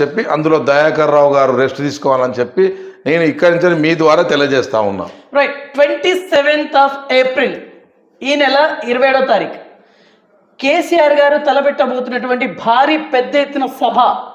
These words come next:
Speaker 2: అంటే పది లక్షలు అని చెప్పేసి వాళ్ళు అంటా ఉన్నారు, more than ten lakhs అని కూడా అంటా ఉన్నారు. What about your opinion on that?
Speaker 1: ఓకే, అధికారంలో ఉన్నప్పుడే వరంగల్లో పెద్ద సభ నిర్వహించారు.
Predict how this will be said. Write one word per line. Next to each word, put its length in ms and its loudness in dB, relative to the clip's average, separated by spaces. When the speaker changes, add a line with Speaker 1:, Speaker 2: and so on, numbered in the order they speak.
Speaker 2:
అంటే 160 -2
పది 360 0
లక్షలు 320 0
అని 160 2
చెప్పేసి 280 -2
వాళ్ళు 160 2
అంటా 260 0
ఉన్నారు, 280 0
more 320 0
than 120 2
ten 260 -2
lakhs 220 0
అని 80 -4
కూడా 140 -4
అంటా 240 0
ఉన్నారు. 400 -4
What 180 0
about 200 0
your 200 -2
opinion 340 -8
on 140 -10
that? 240 -16
Speaker 1:
ఓకే, 220 0
అధికారంలో 800 2
ఉన్నప్పుడే 480 2
వరంగల్లో 640 2
పెద్ద 260 0
సభ 260 2
నిర్వహించారు. 720 2